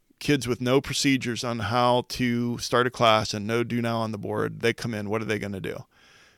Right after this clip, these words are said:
They're gonna be in clusters of friends talking. They're not going to be at their assigned seats.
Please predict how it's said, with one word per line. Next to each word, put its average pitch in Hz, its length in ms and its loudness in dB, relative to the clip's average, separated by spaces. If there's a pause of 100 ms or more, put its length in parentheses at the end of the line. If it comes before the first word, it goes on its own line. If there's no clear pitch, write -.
(120)
They're 107 120 -2
gonna 113 180 -2
be 110 160 -2
in 101 140 -4
clusters 127 520 0
of 113 140 -2
friends 123 380 0
talking. 113 680 2 (500)
They're 110 200 -2
not 113 220 2
going 120 200 -2
to 110 80 -4
be 117 140 2
at 113 100 2
their 113 160 2
assigned 110 380 -2
seats. - 500 -6